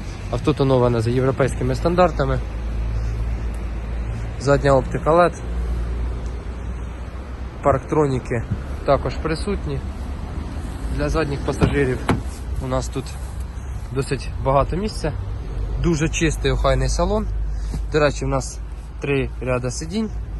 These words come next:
є ще два місця позаду. Тут у нас шкіра з алькантарою. Шкіра дуже м'яка. Додаткові дефлектори. Безключовий доступ на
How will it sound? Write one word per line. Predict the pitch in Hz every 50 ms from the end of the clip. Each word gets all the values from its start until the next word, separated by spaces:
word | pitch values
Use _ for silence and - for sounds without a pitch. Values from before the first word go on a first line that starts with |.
| -
є | 127 123 123 135 135 123
ще | - - - 139 127 123 - - - - - - - - -
два | 123 131 135 131
місця | 127 131 131 123 - - 123
позаду. | - 165 160 156 196 202 175 160 156 - - - - - - - - - - - - - -
Тут | - 165 -
у | 151
нас | 143 139 135
шкіра | - - - 156 139 143
з | 127 131
алькантарою. | 139 139 - 175 185 175 208 208 196 185 170 151 - - - - - - - - - - - - - - - - - - -
Шкіра | - - - 175 160 143 131
дуже | 127 135 131 139 135
м'яка. | 139 151 151 - 190 202 208 202 - - - - - - - - - - - - - - - - - - - - - - - -
Додаткові | - 131 131 147 143 - - 143 131 127
дефлектори. | 123 143 - - 202 196 - - 165 156 147 147 - - - - - - - - - - - - - - - - - - - - - - - - - - - - - - - - - - - - - - - - - - - - - - - - - - - - - - - - - - - - - - - - - - -
Безключовий | 139 - - 156 143 - 151 151 165
доступ | 170 220 - - - - 151
на | 156 151 151 147